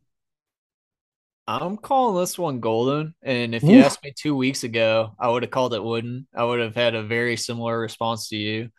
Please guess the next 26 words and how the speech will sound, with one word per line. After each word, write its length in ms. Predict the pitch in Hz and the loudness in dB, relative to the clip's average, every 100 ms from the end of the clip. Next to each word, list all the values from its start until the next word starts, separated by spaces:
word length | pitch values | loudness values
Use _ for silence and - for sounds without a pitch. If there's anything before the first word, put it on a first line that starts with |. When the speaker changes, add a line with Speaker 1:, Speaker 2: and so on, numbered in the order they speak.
| _ _ _ _ | _ _ _ _
Speaker 1:
But 140 | 120 | 0
I, 180 | 131 156 | 2 2
I 140 | - 143 | 2 0
think 300 | - 190 139 | 0 -2 -2
he 180 | 120 120 | -2 -2
is 220 | 131 127 | -2 -4
really 280 | 120 123 113 | -4 -4 -2
popping. 400 | 117 113 135 120 | 0 0 0 -6
He's 260 | 127 123 113 - | -8 -10 -12 -6
evolving 580 | 120 113 113 120 120 117 | -4 0 2 2 -2 -4
in 220 | 98 117 | -6 -6
this 200 | 113 110 | -6 -4
offense. 760 | 82 104 113 127 123 127 - - _ - - | -2 -2 -2 -4 -4 -6 -12 -18 _ -20 -6
We, 300 | 131 135 127 | 0 2 0
we 360 | 131 135 131 127 | 0 0 0 -2
hashtag 600 | 127 143 135 - 143 117 | -2 -2 -2 -2 -2 -2
did 160 | 131 123 | -6 -8
the 80 | |
math 440 | 113 117 120 120 - | -6 -4 -2 -4 -6
one 260 | 117 113 | -8 -6
day, 480 | 113 113 113 113 113 - - - - | -2 0 2 0 -4 -12 -20 -16 -12
just 140 | - | -4
breaking 320 | 127 127 127 | -2 -2 -2
down, 240 | 117 117 117 | -2 0 0
okay, 520 | 120 123 117 117 113 | -4 0 0 2 0
w-, 200 | 110 | -4